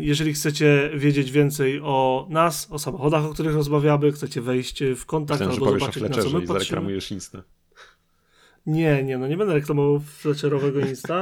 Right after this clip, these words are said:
Speaker 1: <laughs> aczkolwiek ma. Em, i ten, em, co? Możecie nas spotkać na w w w debauta p l, gdzie znajdziecie linki do naszego Instagrama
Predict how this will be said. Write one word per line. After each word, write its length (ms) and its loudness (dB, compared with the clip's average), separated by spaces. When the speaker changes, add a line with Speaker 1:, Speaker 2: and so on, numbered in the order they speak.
Speaker 1:
<laughs> 100 -2
aczkolwiek 420 -2
ma. 260 -4
Em, 600 2
i 320 -6
ten, 380 0
em, 500 -2
co? 300 0
Możecie 300 -2
nas 140 0
spotkać 440 -4
na 100 0
w 60 -6
w 340 -2
w 20 -10
debauta 460 0
p 200 -4
l, 200 0
gdzie 120 -2
znajdziecie 380 0
linki 240 -4
do 100 -4
naszego 500 -10
Instagrama 680 0